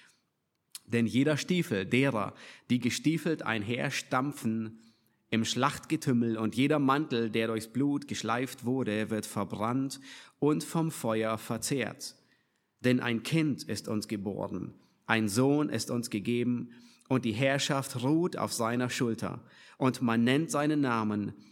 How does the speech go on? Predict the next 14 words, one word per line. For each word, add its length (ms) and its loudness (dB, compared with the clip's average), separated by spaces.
wunderbarer 1000 0
Ratgeber, 880 -4
starker 840 -2
Gott, 480 -6
ewig 680 -2
Vater, 760 -4
Friedefürst. 1040 -6
Die 100 2
Mehrung, 720 2
der 140 2
Herrschaft 640 -2
und 140 -4
der 100 0
Friede 680 0